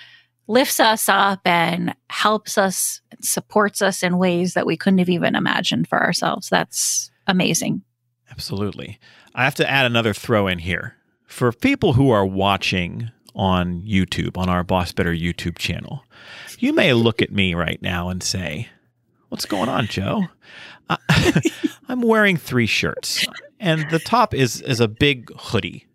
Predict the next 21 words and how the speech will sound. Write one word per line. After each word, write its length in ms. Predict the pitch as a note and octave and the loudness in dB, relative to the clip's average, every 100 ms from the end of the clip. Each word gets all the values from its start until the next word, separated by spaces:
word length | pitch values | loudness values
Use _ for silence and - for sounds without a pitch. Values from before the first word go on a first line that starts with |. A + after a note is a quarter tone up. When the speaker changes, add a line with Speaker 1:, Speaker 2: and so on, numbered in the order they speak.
| - | -14
Speaker 2:
I, 400 | F#3 - B3+ C#4 G#3+ - - - | -10 -4 -2 -2 -6 -4 0 2
I 100 | - | 2
usually 340 | C#4 B3 G#3+ A3+ | 2 2 2 2
wear, 240 | G3 G3+ | 4 4
like, 160 | F#3 E3+ | 4 2
a 60 | |
nice 400 | D#3+ E3 F3 - - - | 2 2 2 -2 -10 0
dress 240 | D3+ - | 2 2
shirt 400 | - E3 D#3+ D#3+ | 0 2 2 2
or 80 | D3+ | 0
something 460 | - D3 E3 D#3 | 0 -2 0 -2
when 140 | D3 C#3+ | -2 0
we 120 | C#3 | 0
record, 580 | C#3 - C3+ B2+ C3 A#2 | 0 -4 0 2 2 2
right? 260 | A#2 C3+ D3+ | 2 2 0
I 20 | |
try 220 | - C#3+ | 0 0
to 80 | C3 | 2
look 320 | B2 A#2+ - | 0 -2 -4
put 240 | - C3+ | -4 -4
together. 560 | - A2 G#2+ F#2+ C3+ | -4 -6 -6 -4 -6